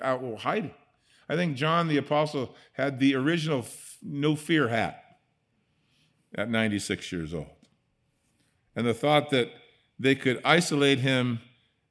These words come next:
they thought to negate him, but God had other plans. He couldn't just shut him up. Paul would write to the Philippians about all of his suffering. All of these things that have come out against us, kind of contrary,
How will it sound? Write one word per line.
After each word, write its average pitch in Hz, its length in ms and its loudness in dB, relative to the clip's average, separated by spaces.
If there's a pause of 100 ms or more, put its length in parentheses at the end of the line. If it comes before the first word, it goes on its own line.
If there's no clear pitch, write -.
they 117 140 -2
thought 131 280 2
to 139 100 2
negate 127 480 2
him, 120 220 2
but 107 180 -2
God 117 400 2 (500)
had 117 220 0
other 110 200 0
plans. 104 520 -2
He - 100 -4
couldn't 120 380 -2
just 104 360 -6
shut 107 260 -4
him 107 200 -2
up. - 300 -12 (680)
Paul 147 260 4
would 131 100 2
write 123 200 2
to 123 80 -4
the 110 100 -4
Philippians 123 580 -2
about 117 260 0
all 123 120 -2
of 120 60 -6
his 117 120 -6
suffering. 120 380 -4 (320)
All 202 180 -2
of 247 80 -4
these 208 180 -2
things 180 200 -2
that 147 100 -2
have 120 260 -8
come 160 240 -4
out 135 220 -4
against 135 380 -8
us, 113 100 -8
kind 127 240 -6
of 110 60 -10
contrary, 131 480 -4